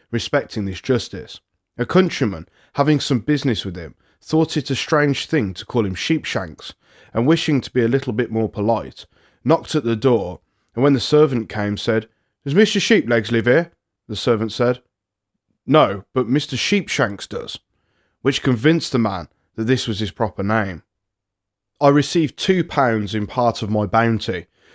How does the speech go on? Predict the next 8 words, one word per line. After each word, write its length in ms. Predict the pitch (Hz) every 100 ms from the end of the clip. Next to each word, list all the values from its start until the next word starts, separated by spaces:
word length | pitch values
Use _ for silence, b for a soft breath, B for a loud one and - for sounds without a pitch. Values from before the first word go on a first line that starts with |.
| b b -
which 180 | 143 156
was 140 | 143
only 180 | 175 147
eleven 340 | 135 127 120
guineas 440 | 113 143 120 101 110
instead 240 | 95 107
of 80 | 95
sixteen, 640 | - 104 - 123 104 95